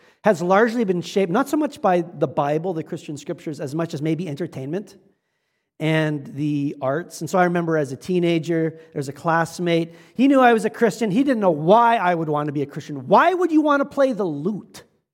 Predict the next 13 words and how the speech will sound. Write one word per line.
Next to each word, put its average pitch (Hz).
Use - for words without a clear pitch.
for 156
all 151
eternity? 143
That's 160
boring." 123
He 226
was 240
excited -
about 92
hell, 104
right? 202
'Cause 165
hell 277